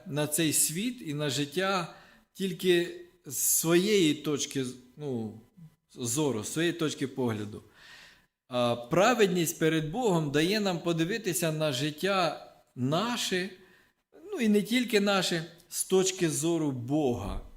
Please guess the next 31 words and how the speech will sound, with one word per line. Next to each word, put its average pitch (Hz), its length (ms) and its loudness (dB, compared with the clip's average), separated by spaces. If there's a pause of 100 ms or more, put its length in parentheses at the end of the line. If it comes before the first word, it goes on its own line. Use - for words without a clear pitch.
(680)
От 107 120 -14
коли 156 260 2
ми, 143 280 -2 (560)
е, 110 520 -6 (320)
уявляємо, 156 680 2
а 131 140 -2
як 147 280 0
би 143 140 2
Бог, 135 400 -2
е, - 400 -20 (920)
оцінив 143 640 -2
цей 135 360 0
поступок, 135 680 -2
наприклад, 123 640 -4
аб-, 117 200 -6
або 120 260 -2
як 151 280 4
Бог 143 200 0
дивиться 151 500 2
на 139 200 -2
це 143 200 0
мої, 139 380 -4
на 131 200 -6
ці 143 160 -2
мої 135 200 -2
поступки, 131 680 -6 (480)
ми 165 160 2
можемо 175 440 2
себе 160 420 0
якби, 151 460 -2 (360)
е, 113 520 -4